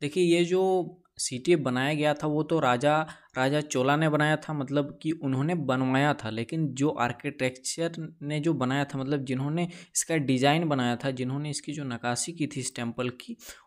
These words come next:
उनका नाम क्या था? देखिए, काफ़ी जो है बड़ा नाम है, अ, कुन राजा मलन, राजा राजा, अ, पेरुन तच्चन,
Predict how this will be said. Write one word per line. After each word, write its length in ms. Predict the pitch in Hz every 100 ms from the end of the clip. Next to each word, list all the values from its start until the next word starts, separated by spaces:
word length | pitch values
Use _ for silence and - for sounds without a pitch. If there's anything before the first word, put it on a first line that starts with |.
| -
उनका 320 | 147 147 175
नाम 280 | 170 156 156
क्या 140 | 156
था? 100 | 156
देखिए, 380 | 139 127 - 113
काफ़ी 520 | 113 120 113 143 147
जो 140 | 131 131
है 140 | 135
बड़ा 260 | 123 123 127
नाम 260 | 120 117
है, 160 | 143 214 - - - _ -
अ, 80 | 123
कुन 400 | - 143 151 139
राजा 640 | 127 123 123 135 147 208 -
मलन, 460 | 123 123 131 165 196 - - _ 120
राजा 320 | 117 123 135
राजा, 340 | 127 120 135 202 220 _ _ _ _ _ _
अ, 300 | - 120 117 117 _ _
पेरुन 500 | 131 127 139 170 165
तच्चन, 920 | 139 127 - _ - - 143 110 104